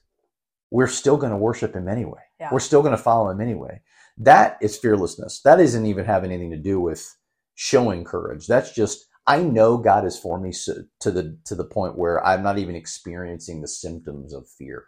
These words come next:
Speaker 2: Right.
Speaker 1: That, that, that, that reson-, that, that account resonates with the New Testament verse where God, uh, the, the Lord didn't give us a spirit of fear, but of power, love, and a sound mind.
Speaker 2: Yeah.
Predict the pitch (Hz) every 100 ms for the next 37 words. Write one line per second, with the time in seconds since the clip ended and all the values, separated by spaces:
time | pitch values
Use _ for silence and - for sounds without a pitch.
0 | - 160 156 151 _ _ _ _ _ _
1 | _ _ 110 - - 123 123 139 156 110
2 | 139 160 127 - - 110 117 110 104 135
3 | 135 - 131 147 107 - 101 95 95 101
4 | 101 87 85 85 101 - 82 85 80 92
5 | - 82 80 82 78 76 - - _ _
6 | _ - 87 82 90 87 95 85 85 -
7 | 92 92 90 87 85 90 87 82 - -
8 | 90 87 80 78 - 87 80 78 78 -
9 | - 107 101 87 78 85 85 80 78 73
10 | 101 82 78 76 - - 156